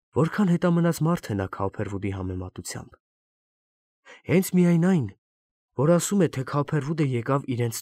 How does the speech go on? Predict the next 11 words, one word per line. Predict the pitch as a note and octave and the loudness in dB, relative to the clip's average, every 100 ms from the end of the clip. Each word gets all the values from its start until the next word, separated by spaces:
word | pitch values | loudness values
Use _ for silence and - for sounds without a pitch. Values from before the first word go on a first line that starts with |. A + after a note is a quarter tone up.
| D#3 | -4
տունը | C#3+ E2+ - _ _ _ - - | -4 -4 -10 _ _ _ -14 -2
և | A2+ - | -2 0
ծնողներից | D3 D3 D3 D3 F#3 - | 2 2 2 2 2 2
գողացավ | C#3+ D3 - C3+ G2+ | -2 -2 -2 -2 -2
իրեն, | F#2+ G2+ _ _ _ _ _ _ _ _ _ _ _ _ _ | -6 -12 _ _ _ _ _ _ _ _ _ _ _ _ _
մինչդեռ | E3 F3 - F3+ F3 | 0 0 2 4 4
ինքը | E3+ D#3 | 4 2
այնքան | D3+ C3 F#3 F#3+ | 2 0 -2 0
պատրաստակամ | C#3+ B2 A2+ - A#2+ B2 A#2 | -2 -2 -4 -4 -4 -4 -4
կերպով | A2+ A2 C3 C3 | -2 -4 -2 -4
գնաց | A2 G#2+ A#2 | -4 -4 -4